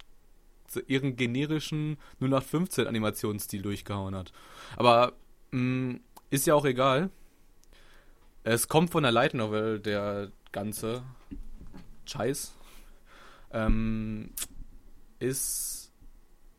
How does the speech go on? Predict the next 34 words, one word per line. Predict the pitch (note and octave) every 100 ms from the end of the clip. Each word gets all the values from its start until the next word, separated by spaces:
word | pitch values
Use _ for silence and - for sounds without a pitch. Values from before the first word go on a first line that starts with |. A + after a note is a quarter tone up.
| - - - - -
Genre | A#2+ C3+ B2
Abenteuer, | - B2 C3 C3 A#2+ A2+
Action, | A2+ A2+ -
Drama, | G#2 G#2+ G#2+ G#2
Edgy, | G#2+ - G#2+
Fantasy. | - C3 D3+ D3 D#3+ - - - - - -
Typische | D3 F3 D#3+ D3
Genres | C3 C3 C#3 B2
für | -
ein | A2
M | A2
M | A2 G#2+
O-Anime. | D#3 C#3 A#2 A#2 C#3+ D#3+
Und, | A#2 A#2 G#2+
äh, | A2+
rate | A2+ A2+ B2+ C#3+
mal, | B2
was | B2 A#2+ - G1+ G1+ -
Haito | A#2+ A#2+ A#2+ A#2+ A#2+ - A#2+
Gensho | A#2 A#2 A#2 A#2+
no | A2+
Grimga | G#2+ A2 A2 G#2+
ist, | C3 D3+ -
ein | A#2
M | - G#2+ G#2+
M |
O-Anime. | C3+ B2 G#2+ A2 D#3 - - - - - -
Äh, | A#2+ A#2+ -
ist | D3+ - - - - -
bei | A#2 A#2+
Kase | - A#2 G#2+ G#2+ D3+ G3+ F#3+ -
im | F3 F3+ E3+
Simulcast | F#3 G3 G3 G3+ G#3 G#3+ - - -
und | D3+ E3 E3+ - - -